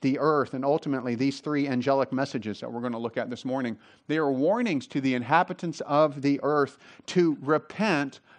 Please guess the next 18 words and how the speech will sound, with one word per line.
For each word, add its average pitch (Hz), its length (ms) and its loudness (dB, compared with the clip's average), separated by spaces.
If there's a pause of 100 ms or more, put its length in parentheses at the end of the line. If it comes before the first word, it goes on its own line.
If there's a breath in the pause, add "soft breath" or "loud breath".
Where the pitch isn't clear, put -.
before 196 500 4
it's 175 340 0
too 170 340 0
late. 160 460 0
And 135 200 -4
friend, 165 320 -4
maybe 156 240 -4
that's 147 220 -6
a 143 60 -6
warning 127 460 -4 (500 soft breath)
that 113 200 -12
you 120 180 -4
also 113 340 -6
need 104 240 -6
to 98 60 -8
hear 92 200 -8
this 87 220 -12
morning. 87 340 -18